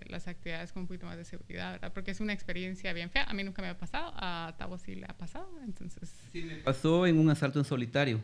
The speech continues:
Speaker 2: justamente porque no tomé la, las medidas, eh,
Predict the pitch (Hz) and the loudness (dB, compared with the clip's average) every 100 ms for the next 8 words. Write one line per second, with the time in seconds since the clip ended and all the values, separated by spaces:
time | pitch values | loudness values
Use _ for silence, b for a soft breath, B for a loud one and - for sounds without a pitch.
0 | - 135 147 139 139 156 143 120 120 120 | -2 -2 2 4 4 0 -2 0 2 2
1 | 131 123 123 131 127 123 120 117 113 113 | 6 6 8 6 4 4 6 6 6 6
2 | 123 123 113 - 110 104 B B B B | 6 4 2 0 -2 -4 B B B B
3 | - - 104 101 98 | -10 0 2 4 2